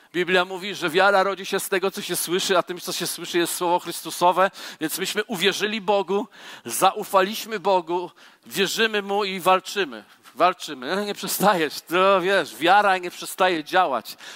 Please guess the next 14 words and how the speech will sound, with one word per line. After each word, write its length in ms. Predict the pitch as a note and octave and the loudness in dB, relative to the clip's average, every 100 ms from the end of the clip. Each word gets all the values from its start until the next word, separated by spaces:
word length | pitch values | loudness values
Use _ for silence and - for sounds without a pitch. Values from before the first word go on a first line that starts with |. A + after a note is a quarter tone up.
| - E3+ | -14 -2
Ona 260 | E3 G3+ F#3 | 0 4 4
walczy. 580 | F3 F3+ F3 - C3 A#2 | 6 4 4 -4 -6 -6
Wiem, 460 | B2 F#3 F#3 E3+ C3 | 0 2 2 -2 -6
żebyś 300 | D#3+ D#3 D#3 | -4 -4 -6
się 200 | - D#3+ | -4 -2
nie 120 | D#3 | -2
zgłosił, 440 | D#3+ D#3 F#3 - D#3 | -4 -2 -2 -2 -6
gdybyś 260 | C#3 C3 | -8 -4
wiedział, 300 | D3+ C#3+ D3+ | -2 0 -2
co 140 | C#3 D3+ | -4 -4
masz 240 | C#3+ - | -4 -4
tu 80 | D#3 | 0
robić, 420 | D3 D3 C3+ - | 2 0 -4 0
ale... 280 | C3+ D3 | 4 4